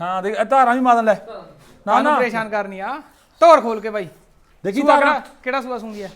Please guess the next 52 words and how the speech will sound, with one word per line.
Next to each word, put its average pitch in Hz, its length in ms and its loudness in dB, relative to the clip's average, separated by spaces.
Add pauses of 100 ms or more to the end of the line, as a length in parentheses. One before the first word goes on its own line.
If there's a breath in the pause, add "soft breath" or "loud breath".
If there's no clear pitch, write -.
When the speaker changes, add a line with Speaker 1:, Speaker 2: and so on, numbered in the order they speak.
(140)
Speaker 1:
ਦੂਜਾ 220 240 0
ਸੂਆ 247 200 0
ਸੂੰਦੀ 208 260 -4
ਆ 175 60 0
ਵੀਰੇ 180 140 0
ਇਹਦਾ। 190 140 0
Speaker 2:
ਸੂਆ 208 400 -8
ਦੂਜਾ 185 420 -12
ਤੇ 233 120 -8
ਲੇਵਾ 185 320 -12
ਬਹੁਤ 165 300 -18
ਕਮਾਲ 202 120 -16
Speaker 1:
ਬਹੁਤ 277 220 0
Speaker 2:
ਦਾ 233 100 -4
Speaker 1:
ਨਜ਼ਾਇਜ਼ 202 400 0
ਲੇਵਾ, 202 180 2
ਵਧੀਆ, 208 180 -2
ਵੀਹ, 226 180 -2
ਵੀਹ 220 200 -8
ਕਿਲੋ 247 140 0
ਭਲੂਣ 247 240 -4
ਦਾ 220 80 0
ਦੁੱਧ 208 160 -2
ਕੱਢਿਆ 220 200 0
ਹੋਇਆ 180 100 2
ਵੀਰੇ 151 140 -4
ਇਹਦਾ। 160 120 -2
Speaker 2:
ਖੁੱਲਾ 233 260 -2
ਲੇਵਾ 262 260 0
ਬਣਾ 202 220 -6
ਦੂ 220 100 -10
ਪੂਰਾ 254 300 -6
ਤੇ - 100 -2
Speaker 1:
ਹਾਂ। - 80 -4
Speaker 2:
ਪੰਜਾਬ 247 340 2
ਵਾਲੀ 247 180 -4
ਜਰਸੀ 240 320 -6
ਆ 180 100 -6
ਗਈ 190 100 -12
ਜਿਹੜੇ 208 160 -6
Speaker 1:
ਹਾਂ, 175 100 -4
Speaker 2:
ਭਰਾ 233 100 -2
Speaker 1:
ਕੱਦ 214 180 0
ਵਾਲੀ, 180 200 2
Speaker 2:
ਕਹਿੰਦੇ 160 140 -4
ਆ, 208 120 -8
Speaker 1:
ਹਾਂ। 220 80 0
Speaker 2:
ਅਸਲ 220 220 -8
ਜਰਸੀ 220 360 -8
ਲੈਣੀ 226 260 -6
ਆ 240 80 -8
ਨਾ। 285 140 -12